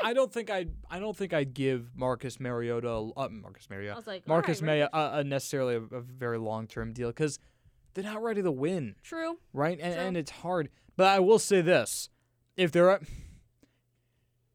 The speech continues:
Speaker 1: the way the N F L has molded itself now, here's the model, okay? It's very clear. Draft a quarterback, hope he's really good really early.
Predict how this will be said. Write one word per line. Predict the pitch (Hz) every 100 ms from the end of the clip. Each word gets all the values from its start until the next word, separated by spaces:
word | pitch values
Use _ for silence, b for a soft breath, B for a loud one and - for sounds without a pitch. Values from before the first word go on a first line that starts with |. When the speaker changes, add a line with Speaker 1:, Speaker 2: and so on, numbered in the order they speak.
| _ _
Speaker 1:
the | 147 185
way | 185 170 233 294
the | 226 208
N | 170 185
F | 170 -
L | 147 156
has | 147 131
molded | 127 117 131 139
itself | 147 139 160 151 143
now, | 151 151 165 170 160 _
here's | - 190 160
the | 151
model, | 123 104 - - _ _
okay? | 117 127 117 113 - _ - - _ _ _ - - -
It's | -
very | 135 123
clear. | - 113 90 - _ _ _ _
Draft | - 147 175 175
a |
quarterback, | 175 160 151 143 135 139 -
hope | 147 139
he's | 143 123
really | 123 123 127
good | 127 120
really | 117 123 113
early. | - 101 92 87 -